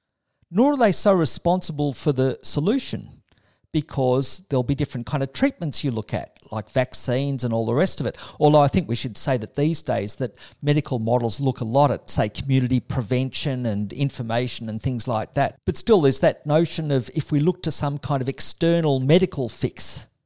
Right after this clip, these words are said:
then that puts the emphasis on others' responsibility to some extent. But then there's a rehabilitation model, which is like a favoured psychological model.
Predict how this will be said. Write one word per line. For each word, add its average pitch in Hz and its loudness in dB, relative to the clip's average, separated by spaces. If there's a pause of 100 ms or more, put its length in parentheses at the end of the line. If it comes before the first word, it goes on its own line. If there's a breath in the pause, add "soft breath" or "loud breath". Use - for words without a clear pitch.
(200)
then 127 2
that - 0
puts - -4
the 117 0 (260)
emphasis - -2 (420)
on 120 0
others' 165 4
responsibility 113 -2
to 101 -12
some 110 -4
extent. - -6 (640 loud breath)
But 214 4
then 311 -2
there's 349 -4
a 294 -2
rehabilitation 160 0
model, 117 -2
which 131 -2
is 143 0
like 147 0
a 147 -2
favoured 190 0
psychological 151 0
model. 104 -4